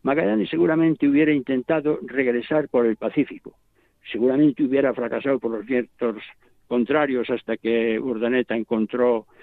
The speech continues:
eh, la ruta del tornaviaje segura. Pero Magallanes seguramente no hubiera querido regresar por, por el Índico. Eh, lo hizo Elcano jugándosela un poco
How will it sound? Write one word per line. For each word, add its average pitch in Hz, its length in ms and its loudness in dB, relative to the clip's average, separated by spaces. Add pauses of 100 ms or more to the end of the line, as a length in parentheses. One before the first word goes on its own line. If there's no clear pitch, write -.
(180)
eh, 123 520 -4
la 113 120 -2
ruta 127 300 0
del 113 180 0
tornaviaje 117 640 -2
segura. 123 340 -4 (200)
Pero 127 280 -2
Magallanes 143 560 0
seguramente 156 540 -4
no 139 240 -2
hubiera 135 380 0
querido 117 440 -2
regresar 110 480 -4
por, 104 520 -4 (380)
por 110 160 -2
el 113 100 0
Índico. - 440 -2 (500)
Eh, 123 720 -2
lo 131 180 2
hizo 185 200 2
Elcano 175 500 -2
jugándosela 156 720 -2
un 160 100 -2
poco 139 420 -2